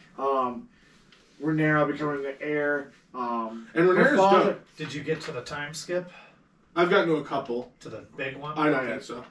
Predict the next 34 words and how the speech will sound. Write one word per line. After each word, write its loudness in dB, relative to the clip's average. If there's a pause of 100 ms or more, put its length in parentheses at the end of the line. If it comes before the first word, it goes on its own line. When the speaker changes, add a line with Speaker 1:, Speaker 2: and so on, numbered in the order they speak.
(120)
Speaker 1:
I -10
think -2
he's 0
right -4
there. -8 (760)
You 0
said 2
you're, 4
like, 2
five -2
episodes -6
in? -2 (100)
Speaker 2:
I'm 4
exactly 2
halfway -4
through. -8 (340)
Speaker 1:
So -2
yeah, 4
I 0
think -6
this -8
is, -10 (260)
your -6
next -6
episode -8
should -10
be -8
around -10
Speaker 3:
Twenty -4
Speaker 1:
the -8
time -2
Speaker 3:
years -4
Speaker 1:
skip. -4
Speaker 3:
later. -4